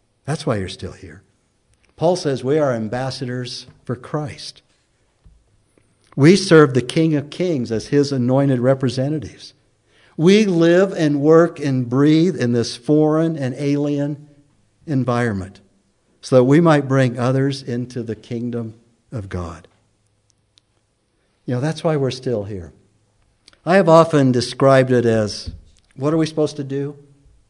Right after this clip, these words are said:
The gates of hell will not stand against us. The gates of hell will not stand against his church. We are to crash the gates of hell. We are to cross into enemy territory, dangerous enemy territory.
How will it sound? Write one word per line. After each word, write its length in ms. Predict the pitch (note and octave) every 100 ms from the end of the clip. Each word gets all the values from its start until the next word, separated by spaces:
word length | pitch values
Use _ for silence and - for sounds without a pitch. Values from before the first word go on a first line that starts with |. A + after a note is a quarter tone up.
| _ _ _ _ -
The 60 |
gates 280 | B2 E3 E3+
of 120 | D#3
hell 280 | D3 D3 D3+
will 140 | C3+ A#2+
not 220 | C3 C3
stand 340 | - C3 B2+
against 380 | A#2+ A2+ G2 F#2+
us. 120 | F#2+
The 80 | -
gates 300 | A#2+ C#3 C#3
of 100 | B2
hell 240 | B2+ A#2+
will 100 | A2+
not 180 | A2 A#2
stand 280 | - A#2+ A2+
against 340 | A2 A2 G#2
his 200 | A#2 G2+
church. 460 | - - A2+ G2+ - _ _ - _
We 180 | D3 G#3+
are 160 | A3
to 220 | - D3+ B2
crash 760 | - - F3 G3 G#3+ G3+ -
the 140 | - C#3+
gates 440 | B2+ D#3+ E3 -
of 160 | D#3 A#2+
hell. 440 | A2 G2+ G#2 A#2+ - - -
We 120 | D3+
are 100 | D3
to 140 | D3
cross 500 | C#3 - G#3 G#3 G3+
into 420 | F#3 F3+ E3 D3 -
enemy 440 | G3 A3+ B3+ C4
territory, 840 | B3+ - A3 A3 G3+ - C3+ B2+ C3
dangerous 480 | C#3+ G3 A3 G#3 G3+
enemy 380 | F3 F#3 F#3
territory. 720 | F#3 - A#2+ A2 A2+ G#2+ A2+